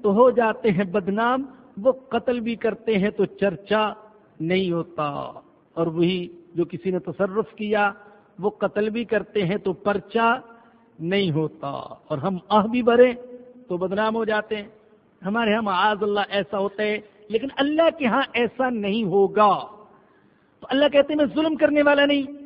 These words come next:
لہذا دونوں کے ساتھ ایک جیسا سلوک نہیں کروں گا، ایسا نہیں ہو سکتا۔" اور یہاں یہ سن لیجئے کہ ایک لفظ ہے ظالم اور ایک ہے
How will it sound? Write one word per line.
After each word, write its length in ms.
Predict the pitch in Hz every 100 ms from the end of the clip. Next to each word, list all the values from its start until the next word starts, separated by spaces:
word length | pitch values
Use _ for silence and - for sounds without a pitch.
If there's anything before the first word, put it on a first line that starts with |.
| - -
لہذا 380 | 196 202 240 269 214
دونوں 260 | 269 285
کے 160 | 285 277 -
ساتھ 300 | 254 262 160 - - - - _
ایک 500 | 247 294 320 330 320
جیسا 520 | 214 247 240 240 254 185 - - - - - _ _ _ _
سلوک 580 | 226 226 285 302 302 - -
نہیں 440 | 233 233 285 269
کروں 320 | 269 262 254
گا، 260 | 269 262 160 - - - -
ایسا 340 | 247 226 269
نہیں 200 | 269 277
ہو 120 | 247
سکتا۔" 400 | 247 254 254 262 233 151 - - - _ _ _ _ _ _ - _ -
اور 100 | 202
یہاں 280 | 208 180
یہ 180 | 214 202 208
سن 100 | 185
لیجئے 540 | 185 190 170 208 165 165 - _ _ _ _ _ _ _ _ _
کہ 120 | 185 190
ایک 240 | 214 269 262
لفظ 340 | 240 233 254
ہے 260 | 285 143 -
ظالم 400 | 196 196 208 143 - - _ _
اور 140 | - 170 -
ایک 260 | 247
ہے 60 | 262